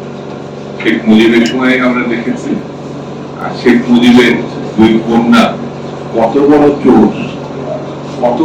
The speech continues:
বড় দুর্নীতিগ্রস্ত, কত বড় লুটেরা, সে ভাবা যায় না। তারা এই লোককে সংগত করতে পারে না বলে আট থেকে দশটি ব্যাংকে একেবারে সবকিছু নিয়ে গেছে। হয় ভারতে, নয়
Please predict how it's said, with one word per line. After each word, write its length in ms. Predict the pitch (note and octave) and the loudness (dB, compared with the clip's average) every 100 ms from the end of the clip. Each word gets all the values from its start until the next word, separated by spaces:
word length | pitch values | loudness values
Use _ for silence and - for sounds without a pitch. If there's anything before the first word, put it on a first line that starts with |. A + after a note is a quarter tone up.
| D#3+ | 4
বড় 160 | E3 D#3+ C#3 | 6 6 6
দুর্নীতিগ্রস্ত, 800 | C3+ C3 B2+ A#2+ G#2+ G#2+ G#2+ - - - - - - - - | 4 6 6 6 6 4 2 -2 -6 -8 -12 -12 -12 -8 0
কত 180 | - E3+ E3+ | 4 6 6
বড় 160 | F3 F3+ F3 | 6 8 8
লুটেরা, 400 | E3 D3 A2 - - - - - - - - - - - - | 8 8 6 4 0 -6 -10 -10 -10 -10 -10 -10 -10 -10 -2
সে 100 | B2+ G#2 - | 0 0 0
ভাবা 220 | G#2+ A2 - | 2 2 0
যায় 160 | - - | -4 -8
না। 80 | - - - - - - - - - - - | -10 -10 -12 -12 -14 -14 -14 -14 -14 -14 -4
তারা 240 | - - C#3+ C#3+ | 2 4 6 6
এই 80 | C#3 A#2 A2+ | 6 6 6
লোককে 340 | C#3+ C3 - - | 6 4 2 0
সংগত 340 | C3+ B2 B2+ B2 - | 0 0 -2 -4 -4
করতে 240 | B2 - B2 - | -4 -4 -4 0
পারে 220 | A2+ B2+ | 2 4
না 60 | D3 C#3 | 2 2
বলে 200 | A2 G#2 - - - - - - - - | 2 0 -6 -10 -12 -12 -12 -12 -4 0
আট 100 | - - | 0 0
থেকে 160 | - - | 2 4
দশটি 300 | A#2+ - - C3+ - | 4 2 2 2 4
ব্যাংকে 380 | - - - - - - - - - - - | 4 2 0 -2 -4 -10 -12 -12 -12 -10 -2
একেবারে 320 | E3 F#3 D#3 - | 0 2 2 0
সবকিছু 380 | - - - - - | -4 -10 -10 -10 -10
নিয়ে 160 | - - | -10 -10
গেছে। 240 | - - - - - - - - - - | -10 -12 -12 -12 -14 -14 -14 -14 -14 -4
হয় 180 | - B2+ | 2 4
ভারতে, 380 | A#2+ B2+ B2 C3+ - - - - - - | 4 4 4 2 0 0 -6 -14 -14 -4
নয় 180 | F#3 A2 | 2 6